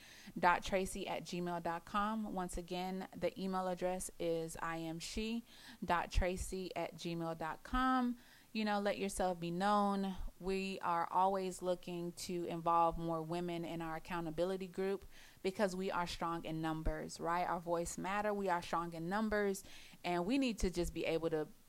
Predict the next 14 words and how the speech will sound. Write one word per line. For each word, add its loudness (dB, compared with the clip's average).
find 4
a -2
place -2
to -2
lay 0
our -4
hair -6
down. -8
So, 4
again, 2
I 2
thank 4
you, 0
ladies, 2